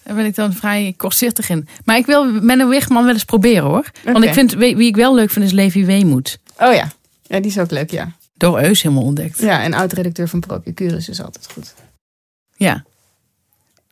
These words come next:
Speaker 2: Ik had hem ontdekt op de middelbare school. Hij heeft ook een geweldige roman geschreven. Is dat, is dat boek wat hij toen heeft gedaan, Eus? Van de ziekte van Lodestein?
Speaker 1: Dat weet ik even niet.
Speaker 2: Oké, maar dat is ook een geweldig boek.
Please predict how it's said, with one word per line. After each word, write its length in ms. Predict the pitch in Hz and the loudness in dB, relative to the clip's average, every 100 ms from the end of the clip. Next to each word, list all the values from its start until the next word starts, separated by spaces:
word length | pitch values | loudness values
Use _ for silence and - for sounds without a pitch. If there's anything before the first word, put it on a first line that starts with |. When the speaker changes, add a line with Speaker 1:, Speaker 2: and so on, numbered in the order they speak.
| _ _ _ - | _ _ _ -6
Speaker 2:
Ik 180 | 196 | -4
had 140 | 202 196 | -2 0
hem 180 | 202 196 | 0 0
ontdekt 320 | 180 185 180 | 0 -2 -4
op 80 | 185 | -4
de 60 | |
middelbare 400 | 185 180 175 175 | -2 -2 -2 -4
school. 280 | 170 - 185 | -4 -2 -4
Hij 100 | 180 | -4
heeft 180 | 180 - | -6 -8
ook 100 | - | -10
een 60 | |
geweldige 540 | 175 185 185 180 180 180 | -8 -4 -2 -2 -4 -6
roman 400 | 180 180 185 190 | -2 -2 -2 -6
geschreven. 480 | - - - 180 185 | -10 -10 -10 -8 -6
Is 60 | |
dat, 180 | 185 185 | -6 -6
is 120 | 190 | -8
dat 180 | 208 180 | -10 -10
boek 200 | 196 202 | -12 -10
wat 120 | 202 | -8
hij 200 | 180 190 | -6 -6
toen 180 | 180 190 | -6 -6
heeft 160 | 190 180 | -6 -8
gedaan, 360 | 190 214 233 | -8 -6 -4
Eus? 300 | 247 262 - - _ _ _ | -6 -10 -14 -20 _ _ _
Van 140 | _ 196 | _ -6
de 60 | |
ziekte 240 | 180 226 196 | -4 -4 -4
van 140 | 196 | -4
Lodestein? 640 | 196 226 226 - 247 311 - - | -2 -2 -4 -6 -8 -10 -14 -6
Speaker 1:
Dat 100 | 202 | -2
weet 120 | 196 | -2
ik 80 | 175 | -2
even 200 | 165 170 | -6 -8
niet. 140 | 165 | -8
Speaker 2:
Oké, 240 | 190 175 82 | -10 -8 -8
maar 120 | 80 | -8
dat 80 | 180 | -8
is 100 | 175 | -10
ook 80 | 208 | -10
een 60 | |
geweldig 420 | 170 185 185 175 | -8 -4 -4 -6
boek. 240 | 170 165 | -8 -14